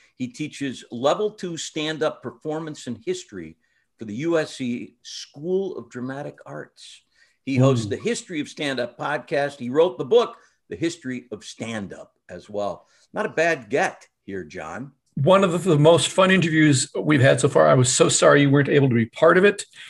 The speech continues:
Speaker 1: Yeah,
Speaker 2: He
Speaker 1: were you?
Speaker 2: was,
Speaker 1: Were you
Speaker 2: was
Speaker 1: really?
Speaker 2: I really, well, no, I, you would have gotten in the way. You're right. I would have probably muted you halfway through. Who is this ignoramus? This monkey up this tree? Turn him off. He's a great interview because he is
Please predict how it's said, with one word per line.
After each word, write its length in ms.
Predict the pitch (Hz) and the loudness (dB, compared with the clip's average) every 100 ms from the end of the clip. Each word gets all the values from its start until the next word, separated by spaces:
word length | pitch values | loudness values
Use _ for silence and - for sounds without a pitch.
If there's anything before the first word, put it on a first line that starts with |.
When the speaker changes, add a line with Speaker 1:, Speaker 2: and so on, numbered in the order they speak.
| - | -16
Speaker 1:
Yeah, 80 | - | -6
Speaker 2:
He 140 | 113 | 2
Speaker 1:
were 40 | 147 | 6
you? 60 | |
Speaker 2:
was, 340 | 139 135 - - _ | 6 4 -2 -10 _
Speaker 1:
Were 140 | 143 160 | -2 4
you 80 | 156 | 4
Speaker 2:
was 140 | 135 | 4
Speaker 1:
really? 420 | 127 127 127 120 - _ - | 2 -2 -4 -6 -10 _ -6
Speaker 2:
I 100 | - | 2
really, 280 | 151 151 160 | 4 6 6
well, 220 | 170 151 | 6 4
no, 140 | 123 113 | 4 2
I, 160 | 123 131 143 | 2 0 2
you 140 | 151 | 6
would 100 | 156 | 6
have 60 | 131 | 8
gotten 200 | 127 120 | 6 6
in 60 | |
the 80 | 113 | 4
way. 220 | 104 101 | 4 2
You're 140 | - 127 | 2 6
right. 200 | 110 - - - - - - - | 6 4 -4 -12 -10 -8 -8 -2
I 120 | - | 4
would 120 | 180 170 | 6 6
have 160 | 131 | 2
probably 280 | - 190 175 | 4 6 6
muted 340 | 147 151 135 | 6 6 6
you 80 | 123 | 6
halfway 340 | 120 117 135 113 | 6 4 4 2
through. 300 | 127 113 - - - - | 2 0 -2 -4 2 6
Who 100 | 180 | 6
is 140 | 147 | 6
this 260 | 160 - - | 4 0 2
ignoramus? 720 | 170 147 127 120 113 - - - - | 4 6 6 4 2 -4 -8 -8 0
This 200 | 165 131 | 0 4
monkey 300 | 156 131 151 | 2 4 2
up 100 | 135 | 2
this 220 | 139 - | 2 0
tree? 420 | - 135 117 - _ - | 2 2 2 -4 _ 0
Turn 160 | 160 | 4
him 80 | 135 | 4
off. 260 | 110 107 - _ | 4 2 -4 _
He's 480 | 135 165 175 131 - - | 2 6 6 2 0 4
a 220 | - 143 | 6 4
great 560 | 131 151 156 202 220 - - | 2 -4 4 4 4 2 0
interview 300 | 175 170 151 | 2 2 2
because 600 | 139 - 139 139 139 - | 0 2 6 6 4 0
he 300 | - 160 156 | -6 -2 0
is 360 | 143 123 - | 2 0 -6